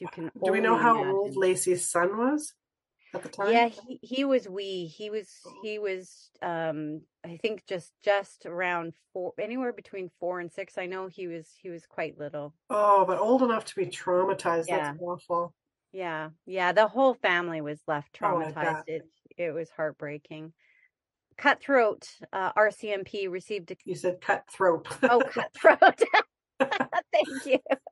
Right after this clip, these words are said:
Speaker 2: They are rather cutthroat, but
Speaker 1: <laughs> Cut, Cut Knife, R C M P, received a complaint of a firearm being discharged from inside a residence.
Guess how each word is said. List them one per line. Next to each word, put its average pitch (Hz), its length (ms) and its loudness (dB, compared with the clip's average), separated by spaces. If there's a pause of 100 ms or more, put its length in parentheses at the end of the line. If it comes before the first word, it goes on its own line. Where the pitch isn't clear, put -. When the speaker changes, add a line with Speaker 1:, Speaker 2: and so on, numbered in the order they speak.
(840)
Speaker 2:
They 226 100 8
are 339 260 8
rather 294 260 10
cutthroat, 208 720 4
but 156 280 -2
Speaker 1:
<laughs> 320 1200 4
Cut, 311 280 6 (260)
Cut - 240 4
Knife, 277 440 4 (120)
R 208 180 6
C 226 180 -4
M 202 140 -2
P, 214 220 -4
received 233 520 -2
a 269 60 0
complaint 226 460 -2
of 202 60 -8
a 190 80 -12
firearm 214 580 2
being 180 240 -6
discharged 185 520 -4
from 180 200 -10
inside 175 300 -2
a 175 60 -2
residence. 202 580 2